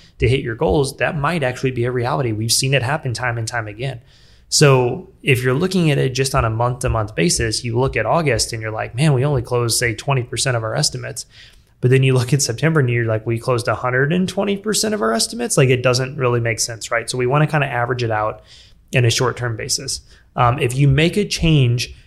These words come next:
with something, with your estimate process, with your pricing, with anything, we always recommend, like, log the date of that when you made those changes and then track the following ninety days of new estimates completed,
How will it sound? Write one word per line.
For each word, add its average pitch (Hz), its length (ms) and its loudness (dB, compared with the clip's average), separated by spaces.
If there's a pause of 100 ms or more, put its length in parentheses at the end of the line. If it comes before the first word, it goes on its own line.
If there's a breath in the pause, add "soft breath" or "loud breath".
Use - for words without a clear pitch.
(200 soft breath)
with 135 220 4
something, 117 460 0
with 110 120 -2
your 117 140 -2
estimate 135 340 0
process, 123 560 0
with 107 160 -2
your 110 120 -6
pricing, 135 800 2 (680)
with 151 220 6
anything, 135 480 2
we 117 80 -2
always 135 260 2
recommend, 127 500 0
like, 110 200 -2
log 117 460 0
the 165 60 0
date 117 220 0
of 107 120 -4
that 110 260 0
when 120 180 -2
you 127 80 0
made 123 220 -2
those 135 160 0
changes 107 480 -6 (340 loud breath)
and 127 140 2
then 120 80 2
track 123 300 -2
the 135 60 0
following 120 460 0
ninety 117 300 0
days 113 280 0
of 107 140 -6
new 139 240 4
estimates 139 520 0
completed, 120 640 0